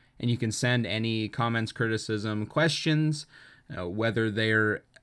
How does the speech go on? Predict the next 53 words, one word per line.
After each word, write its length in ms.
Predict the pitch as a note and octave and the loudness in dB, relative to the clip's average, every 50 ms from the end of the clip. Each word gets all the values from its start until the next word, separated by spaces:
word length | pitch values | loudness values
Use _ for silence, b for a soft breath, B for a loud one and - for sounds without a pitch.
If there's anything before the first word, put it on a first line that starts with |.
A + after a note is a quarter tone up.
| - - | -12 -8
directly 480 | A#2 G#2 A#2+ A#2 A#2+ C3+ D3+ D3 E3 D3+ | -2 0 4 6 6 6 6 6 4 4
about 220 | C#3 C#3+ C3+ B2 | 4 6 4 4
what 140 | B2 A#2+ A2 | 4 2 0
we're 100 | A#2 A#2+ | -2 -2
talking 420 | - C3+ B2 A#2 A#2 - - A#2 | 0 2 2 2 2 0 -4 -4
about 280 | A2+ G#2+ A2 A2 F#2+ G#2+ | -2 0 0 0 0 0
here 360 | A2+ A2 A2+ A#2 A#2 A#2 A#2 | -2 0 2 2 2 2 2
or 240 | F#2 D2 G#2+ G#2+ A2 | 0 0 0 0 0
in 100 | A2 G#2 | 0 -2
past 320 | - A#2 G#2+ G#2+ G#2 - - | 0 0 0 0 0 -2 -6
episodes 640 | G2 - - G2 - - G#2 G2+ G2+ G2+ F#2 G2 G#2+ | -6 -4 -6 -6 -2 2 2 2 4 2 0 -2 -4
or, 500 | - G2 G2 G2 F#2+ F#2 F#2 F#2 F2+ - _ _ _ _ _ _ _ _ - | -2 0 0 0 0 0 0 -2 -4 -6 _ _ _ _ _ _ _ _ -6
you 120 | G2+ G2 | -6 -6
know, 60 | D2+ | -4
adjacent 760 | D2+ G2+ F#2 G2 G#2+ G#2+ A2 A2 G#2+ - G#2 F#2+ F2+ - - - _ - | -4 -6 -4 -2 0 0 0 0 0 -2 -4 -6 -8 -10 -14 -20 _ -4
to 100 | - B2+ | -4 0
those 300 | A2 G#2+ G#2 G#2 - - | 0 2 0 0 -2 -2
things, 400 | - G#2 G2+ G2+ G2+ G2 G2 G2+ | -4 -2 -2 -2 -2 -2 -4 -4
or 140 | - - G2+ | -6 -6 -2
maybe 280 | G#2 A#2 B2+ B2+ A#2+ A2+ | 2 2 4 4 4 2
some 240 | G#2+ - A2 A2 G#2 | 0 0 -4 -2 0
things 220 | - A2 G#2+ G#2 | 2 2 2 2
that 60 | G#2 | 2
we 120 | G2+ G2+ G#2 | 2 2 4
didn't 280 | G2 B2+ B2+ A#2+ A#2 | 6 6 6 6 4
cover 240 | - A#2+ A2 G#2 G#2+ | 4 2 2 2 2
you'd 160 | G2+ G2 F#2 | 2 0 0
like 240 | G2 G2 F#2+ - - | 0 -2 -2 -2 -2
us 160 | G2+ G2 - | -4 -4 -4
to 80 | - F#2+ | -6 -2
talk 280 | - G2+ G2 G2 - | 0 0 0 0 -2
about. 360 | - F#2 G2 F#2+ G2 - - - _ _ _ _ _ _ - - - - _ - - - | -2 -2 0 0 0 0 -2 -6 _ _ _ _ _ _ -20 -20 -20 -20 _ -10 2 8
You 120 | B2+ D3 | 10 10
can 140 | D3 D3+ C3 | 10 10 8
send 240 | A#2+ - C3+ C3 B2+ | 8 8 8 8 10
those 180 | B2+ B2 B2 - | 8 8 6 6
to 120 | - A2 | 4 4
our 80 | G2+ G2+ | 4 4
email 540 | - A2 C3+ C#3 C#3 C3+ C3 B2+ B2+ B2+ B B B B B B B B B B | 4 6 8 10 10 10 10 8 6 4 B B B B B B B B B B
at 140 | - F#2+ E2 | -4 -4 -2
strong 320 | - - B2+ B2+ B2+ B2 B2 | 2 6 8 8 8 8 8
church 300 | - B2+ A#2 G#2+ - - | 8 6 6 6 2 -2
ministries 760 | - G#2+ A2 A2 A2 A2 G#2+ - - - G#2+ G#2+ G#2 G2 G2 | 2 4 4 6 6 6 4 2 0 0 2 4 4 4 2
at 240 | - - F2 E2 G2+ | 0 -2 -2 -2 0
gmail 720 | G2+ F#2+ G#2 G#2+ G#2+ G#2 G#2 G2 G2 G2 G2 D#2 - G2+ | 0 2 4 4 6 6 6 4 4 2 2 0 0 0
dot 260 | G2+ G2 F#2 - - | 2 2 2 2 -2
com. 320 | - - A#2 A2+ A2 A2 G#2+ | 0 2 4 4 6 6 4
We'd 120 | G#2 G2 | 4 4
love 180 | G#2+ G#2+ G2 G#2+ | 4 2 2 0
to 60 | G2+ | -2
see 220 | - - A2 G#2 G2 | 2 4 4 4 4
those 320 | G2 G2 F#2+ F#2+ - - | 4 4 4 2 2 2
things. 520 | - G2+ G2 G2 G2 F#2+ F#2+ G2 - - | 2 4 4 4 4 4 2 0 -2 -6